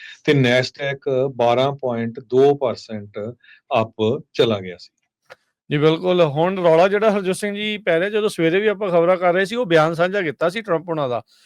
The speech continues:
Speaker 2: ਜਿਸ ਵਿੱਚ ਉਹਨਾਂ ਨੇ ਕਿਹਾ ਸੀਗਾ ਵੀ, "Buy anything you can", ਵੀ ਤੁਸੀਂ ਬਾਏ ਕਰ ਲਓ। ਤੇ ਉਦੋਂ ਆਪਣਾ ਇਹ ਸੀਗਾ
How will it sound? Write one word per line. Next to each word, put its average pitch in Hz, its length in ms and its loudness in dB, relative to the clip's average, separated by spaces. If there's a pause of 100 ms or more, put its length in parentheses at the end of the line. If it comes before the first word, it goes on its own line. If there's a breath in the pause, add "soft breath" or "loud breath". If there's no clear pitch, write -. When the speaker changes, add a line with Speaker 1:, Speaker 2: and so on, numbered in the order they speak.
(220 soft breath)
Speaker 2:
ਜਿਸ 160 220 0
ਵਿੱਚ 185 160 2
ਉਹਨਾਂ 185 200 0
ਨੇ 190 100 -2
ਕਿਹਾ 170 180 0
ਸੀਗਾ 202 260 -4
ਵੀ, 214 180 -6
"Buy 160 420 4 (200)
anything 170 460 -6
you 147 40 -6
can", 139 440 -6
ਵੀ 175 80 0
ਤੁਸੀਂ 175 360 -6
ਬਾਏ 151 260 4
ਕਰ 160 160 4
ਲਓ। 180 140 -2
ਤੇ 196 80 -2
ਉਦੋਂ 190 180 2
ਆਪਣਾ 170 300 0
ਇਹ 175 140 0
ਸੀਗਾ 180 360 2